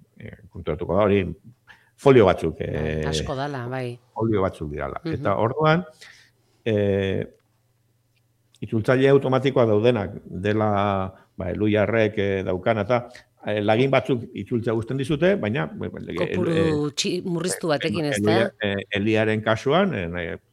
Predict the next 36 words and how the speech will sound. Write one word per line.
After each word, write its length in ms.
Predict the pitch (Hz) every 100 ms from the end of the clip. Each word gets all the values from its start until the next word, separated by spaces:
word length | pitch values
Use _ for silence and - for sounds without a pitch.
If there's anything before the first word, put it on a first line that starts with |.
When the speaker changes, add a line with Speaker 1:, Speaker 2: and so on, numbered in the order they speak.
| -
Speaker 1:
testu 280 | 104 - 101
volumen 380 | 101 110 113
handiak 300 | 110 113 117
egiteko, 340 | 117 120 127 196
ba, 120 | 110
bueno, 160 | 98 90
ba, 80 | 78
kontratatzen 640 | - 104 110 104 - 107
duzu, 400 | 101 95 151 180 - - _
ez 80 | _
da 100 | 92
munduko 520 | 90 90 98 90 92
beste 260 | 92 - 87
zer, 240 | 123 143
eta, 260 | 110 165 190
Speaker 2:
Mhm. 320 | 160 151 175
Speaker 1:
eta 220 | 104 - -
pagatzen 340 | 92 95 85
duzu. 340 | 80 73 90 -
Eta, 200 | 110 147
Speaker 2:
Hori. 80 | 147
Speaker 1:
baina, 220 | 135 156 -
bueno, 220 | 127 147
Eusko 300 | - 107 -
Jaurlaritza 400 | 123 120 127 127
best-, 160 | 117 -
dauka 280 | 98 117 123
ere 100 | 117
bai 140 | 127 113
beste 180 | 107 120
bat 160 | 110 -
itzuli 420 | 110 - 135 113
izeneko 440 | 95 113 117 117
hori, 260 | 147 170 202 - _ _ _ - - _ _ _
eta, 720 | 110 98 - 110 139 - - _
eh, 540 | 98 98 98 92 92